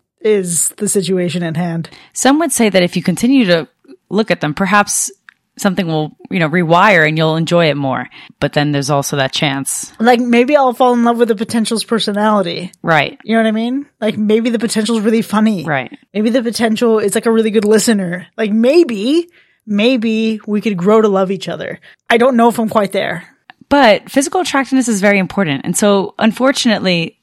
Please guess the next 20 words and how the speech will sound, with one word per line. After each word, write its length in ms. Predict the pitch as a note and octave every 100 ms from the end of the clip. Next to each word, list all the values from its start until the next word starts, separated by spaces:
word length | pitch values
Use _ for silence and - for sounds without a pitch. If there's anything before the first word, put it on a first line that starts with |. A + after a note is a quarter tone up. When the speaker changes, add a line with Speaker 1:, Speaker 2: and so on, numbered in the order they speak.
| -
Speaker 2:
the 120 | F#3+
attractiveness 680 | F#3 A#3 C4+ A3+ F#3 F3+ - -
of 400 | G3+ A3+ F#3 - -
the 100 | G3
potential 580 | G3 - G3 G3 E3 D3+
is 140 | C#3
just 180 | - G#3
not 260 | A3 A#3 -
there. 340 | C#4 E3 - - -
Speaker 1:
No, 340 | D4+ E4 - -
physically, 720 | C4+ A#3+ E4 G4+ G#4 G4+ G4+ -
this 260 | G#3 B3+
movie 300 | C4+ C4 D4+
and 80 | E4+
I, 220 | F4+ F#4+ F#4+
no 240 | B3+ A3 A3+
fucking 400 | - G#3+ A3+ G3+
chemistry 420 | G#3 G3+ - F#3
whatsoever. 760 | F3+ F3+ - F3 G#3+ F#3+ - - _ _ -
Zero. 800 | E3+ F#3+ A#3 G#3+ F#3 D3+ D3+ C#3+